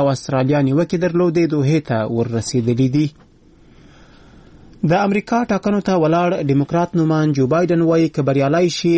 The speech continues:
افغانستان او عراق کې به خپل س-، یو شمیر سرتیري وساتي. د ده په ټکو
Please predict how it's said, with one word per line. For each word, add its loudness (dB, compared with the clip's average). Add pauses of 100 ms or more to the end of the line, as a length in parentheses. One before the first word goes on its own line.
(140)
افغانستان -2
او 2
عراق 0
کې -4
به 0
خپل -2
س-، -6
یو 2
شمیر 0
سرتیري 0
وساتي. 0 (440)
د 2
ده 0
په 0
ټکو 0